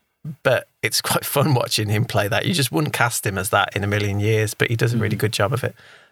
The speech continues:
Speaker 1: Um, so he's quite fun to watch. But, uh, yeah, it does that thing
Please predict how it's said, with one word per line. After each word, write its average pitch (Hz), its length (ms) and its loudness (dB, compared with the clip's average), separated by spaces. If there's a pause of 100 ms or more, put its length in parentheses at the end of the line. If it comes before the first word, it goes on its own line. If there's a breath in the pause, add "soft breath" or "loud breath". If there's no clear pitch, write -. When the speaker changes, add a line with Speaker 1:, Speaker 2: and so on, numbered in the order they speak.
(140 loud breath)
Speaker 1:
Um, 92 480 -2
so - 160 0
he's 113 160 4
quite 110 200 0
fun 107 180 -2
to - 100 -2
watch. - 360 0 (600 soft breath)
But, 107 160 0
uh, 95 460 2 (640)
yeah, 104 280 0 (180)
it 120 120 0
does 135 220 0
that - 180 0
thing 113 440 2